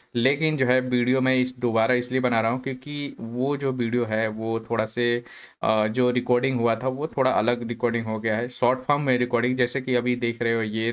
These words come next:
जो video, ये आपको जो है, ये sixteen by nine ratio में हुआ है, लेकिन वो वाला video recording जो था,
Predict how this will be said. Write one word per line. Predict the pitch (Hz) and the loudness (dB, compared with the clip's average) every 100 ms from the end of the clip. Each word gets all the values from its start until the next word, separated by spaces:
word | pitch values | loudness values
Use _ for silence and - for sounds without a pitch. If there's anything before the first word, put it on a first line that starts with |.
| 113 | -4
जो | - 117 | -6 -6
video, | 113 113 117 123 - - - - | -4 0 0 -2 -8 -20 -18 -4
ये | 131 | 2
आपको | 135 127 139 | 2 2 0
जो | 131 | 0
है, | 123 127 123 | 2 2 2
ये | 117 127 120 101 | 2 2 0 -2
sixteen | - 131 - 143 139 | -4 -6 -4 -4 2
by | 123 | 2
nine | 120 117 123 | 2 2 2
ratio | 123 131 127 | 0 0 0
में | 123 | 2
हुआ | 120 127 | 2 2
है, | 135 | 2
लेकिन | 107 123 127 143 127 | 2 0 0 -4 -2
वो | 117 127 | 2 2
वाला | 123 120 | 2 2
video | 117 120 120 | 0 0 0
recording | 117 117 113 117 | 0 0 0 0
जो | 113 104 | -2 -2
था, | 107 107 110 | 0 0 -2